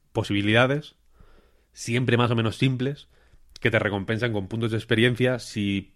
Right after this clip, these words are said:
haces las preguntas apropiadas. O sea, hay va-, si hay cuatro opciones, normalmente hay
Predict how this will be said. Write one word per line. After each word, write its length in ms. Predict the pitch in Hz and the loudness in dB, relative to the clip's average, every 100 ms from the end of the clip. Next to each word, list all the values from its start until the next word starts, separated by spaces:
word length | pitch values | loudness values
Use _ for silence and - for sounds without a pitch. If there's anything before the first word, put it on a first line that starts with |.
| - | -8
haces 300 | 117 117 113 | -8 -6 -8
las 140 | 110 | -8
preguntas 360 | 110 104 107 98 | -6 -6 -6 -8
apropiadas. 580 | 95 90 90 76 - _ _ _ _ _ _ _ _ _ _ _ | -8 -6 -6 -8 -18 _ _ _ _ _ _ _ _ _ _ _
O 60 | - | -6
sea, 160 | 107 | -2
hay 120 | 98 | 0
va-, 160 | 107 107 | 0 -2
si 160 | 95 104 | -2 0
hay 140 | 104 | 0
cuatro 240 | 123 113 | 0 -2
opciones, 500 | 101 - 117 98 - _ - - | -2 0 0 0 -8 _ -20 -20
normalmente 580 | - 113 104 110 110 110 | -8 -4 -2 -2 -2 0
hay 680 | 101 101 101 101 101 101 90 | 0 0 0 0 0 -2 -4